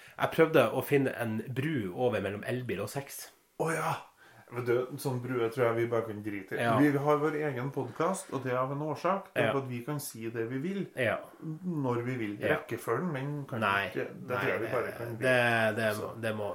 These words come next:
Speaker 1: det, det, det er ikke sånn. Det, det er ingenting som er overens. Altså, elbil er forferdelig.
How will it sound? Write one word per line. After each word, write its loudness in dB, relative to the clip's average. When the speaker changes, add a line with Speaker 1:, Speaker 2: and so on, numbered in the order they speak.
Speaker 1:
det, -2
det, -4
det -6
er -8
ikke -8
sånn. -12
Det, -4
det -4
er -10
ingenting -4
som -10
er -4
overens. -6
Altså, -8
elbil -4
er -2
forferdelig. -12